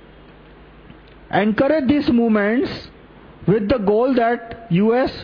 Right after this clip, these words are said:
stops interfering into Asia and Middle East. Asia means Pakistan and Middle East.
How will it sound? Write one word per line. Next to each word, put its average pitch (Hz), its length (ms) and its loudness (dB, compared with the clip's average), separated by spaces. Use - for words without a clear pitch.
stops 208 420 -2
interfering 214 640 0
into 202 500 0
Asia 190 540 0
and 208 240 0
Middle 196 280 2
East. 131 180 -2
Asia 190 360 0
means 226 160 0
Pakistan 208 500 0
and 190 160 0
Middle 127 280 0
East. - 240 -8